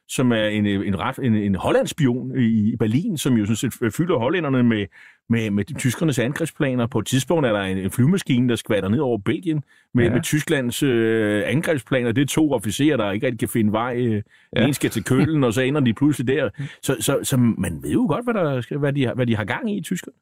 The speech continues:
Speaker 2: Ja, og man, man tvivlede så til gengæld. Det der fund af de tyske angrebsplaner i det fly, der havarerede i, i Belgien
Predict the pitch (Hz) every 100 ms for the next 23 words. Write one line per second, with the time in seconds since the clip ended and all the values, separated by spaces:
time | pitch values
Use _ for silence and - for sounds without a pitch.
0 | _ - - - 92 90 - 113 104 92
1 | 98 92 101 107 95 87 - 104 98 139
2 | 185 170 104 92 95 98 95 87 82 -
3 | 127 120 127 95 - - 143 135 - 95
4 | 92 127 123 123 80 101 113 92 - 101
5 | 98 82 87 101 - - 107 107 - 87
6 | 82 60 90 87 80 82 90 82 90 87
7 | 80 82 82 76 - 87 101 110 - 104